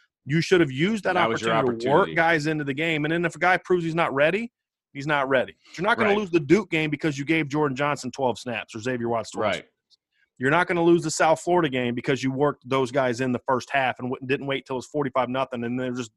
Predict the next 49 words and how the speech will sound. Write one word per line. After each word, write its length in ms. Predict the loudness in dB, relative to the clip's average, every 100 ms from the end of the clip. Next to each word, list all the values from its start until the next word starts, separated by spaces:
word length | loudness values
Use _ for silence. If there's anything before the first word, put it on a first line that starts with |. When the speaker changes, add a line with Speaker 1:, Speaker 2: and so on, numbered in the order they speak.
| -8
Speaker 1:
they're 100 | -8
just 160 | -8 -4
blocking 440 | -2 -2 -4 -10
the 60 | -12
whole 200 | -14 -16
time. 80 | -20 -16
You 60 | -8
don't 100 | -8
actually 160 | -6
throw 80 | -4
Speaker 2:
Right. 80 | -4
Speaker 1:
them 100 | -4
the 80 | -8
ball. 240 | -8 -10 -12 _ _ -20 _ -4
You're 120 | 0
not 180 | 2 4
losing 540 | 2 2 0 0 0
those 240 | 0 0 -2
games 260 | -4 -6
because 300 | -6 -8 -6
of 60 | -8
that. 100 | -8
You're 120 | -2
not 140 | 0 2
Speaker 2:
Right. 80 | 2
Speaker 1:
losing 220 | 2 0
to 60 | -4
Florida 340 | -4 -4 -4
State 280 | -4 -6 -6 -10
because 300 | -8 -6 -4
of 60 |
that. 140 | -6 -6
You're 80 | -4
not 160 | 0
losing 180 | 2 2
to 60 | 0
Georgia 340 | 0 0 0
Tech 240 | -2 -2 -2
because 260 | -6 -8 -6
of 60 |
that. 140 | -8 -6
You're 120 | -6
not 160 | -2
losing 180 | -2 -2
to 60 | -4
Pitt 240 | -4 -6 -6
because 280 | -6 -6
of 80 | -6
that. 160 | -8